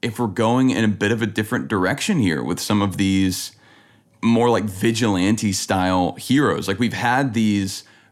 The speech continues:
very, like, no secret identity, essentially public figure type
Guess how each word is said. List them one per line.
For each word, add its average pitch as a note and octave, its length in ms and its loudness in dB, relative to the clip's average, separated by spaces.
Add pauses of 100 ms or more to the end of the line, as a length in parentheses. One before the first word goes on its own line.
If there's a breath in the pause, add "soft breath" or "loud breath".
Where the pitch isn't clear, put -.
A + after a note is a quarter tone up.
(100)
very, A2 480 0
like, F#2+ 360 -2
no G2+ 360 2
secret A2 400 -2
identity, F#2 880 0 (480 soft breath)
essentially A2+ 400 0
public - 420 -2
figure A2+ 400 0
type E2 380 -4